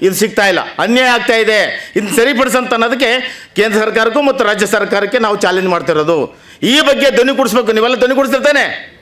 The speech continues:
ಧ್ವನಿ ಕೂಡಿಸ್ತೀರಾ? ಮಾಡೋಣ. ಇದಕ್ಕೆ, ಇದಕ್ಕೆ ಸಂಬಂಧಪಟ್ಟಂಗೆ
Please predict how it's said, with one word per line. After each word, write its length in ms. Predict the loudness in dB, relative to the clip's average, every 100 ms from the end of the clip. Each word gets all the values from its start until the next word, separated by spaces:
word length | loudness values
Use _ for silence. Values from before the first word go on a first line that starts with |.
| _ _ _ _ -2
ಧ್ವನಿ 140 | 0
ಕೂಡಿಸ್ತೀರಾ? 580 | 2 0 2 4 2 0 -6 -16 -18 -18 -12 -2
ಮಾಡೋಣ. 360 | 2 4 4 4 4
ಇದಕ್ಕೆ, 560 | 2 0 2 2 0 -6 -12 -16 -12 -2
ಇದಕ್ಕೆ 140 | 0
ಸಂಬಂಧಪಟ್ಟಂಗೆ 1080 | 2 0 2 2 2 2 2 4 2 -2 -10